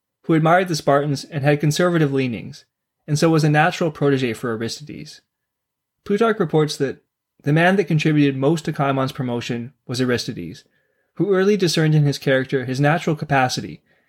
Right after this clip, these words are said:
and purposely raised him so that he might be a counterpoise to the craft and boldness of Themistocles.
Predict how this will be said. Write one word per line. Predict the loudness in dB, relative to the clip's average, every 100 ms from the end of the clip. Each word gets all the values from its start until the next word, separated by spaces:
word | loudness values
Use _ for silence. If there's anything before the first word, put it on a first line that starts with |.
| _
and | -6
purposely | 0 2 2 2 2
raised | 4 2 0
him | -6 -8 -12
so | -2 2
that | 4
he | 4
might | 2 2
be | 0
a |
counterpoise | 0 0 0 0 -4 -8 -8 -10
to | -10
the |
craft | -2 0 2 -2
and | 0
boldness | 0 0 -4 -6 -10
of | -6
Themistocles. | -4 -4 -4 -8 -10 -12 -16